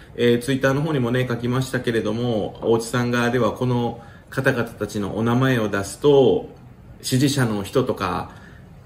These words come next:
アンチに攻撃されるので、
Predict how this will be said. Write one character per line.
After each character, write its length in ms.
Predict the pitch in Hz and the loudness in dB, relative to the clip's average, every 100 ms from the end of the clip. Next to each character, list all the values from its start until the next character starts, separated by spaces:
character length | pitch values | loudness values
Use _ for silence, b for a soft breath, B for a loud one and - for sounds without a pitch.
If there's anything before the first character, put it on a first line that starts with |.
| - | 0
ア 140 | 151 | 4
ン 100 | 151 | 4
チ 160 | 127 127 | 4 2
に 420 | 117 104 85 - - - - - - - | 4 0 -4 -10 -16 -20 -20 -20 -20 -4
攻 180 | - 156 | 6 6
撃 200 | 143 147 | 6 2
さ 160 | - 143 | 2 2
れ 100 | 143 | 4
る 100 | 139 | 4
の 140 | 131 | 2
で、 540 | 107 90 57 50 - | 2 2 0 -2 -10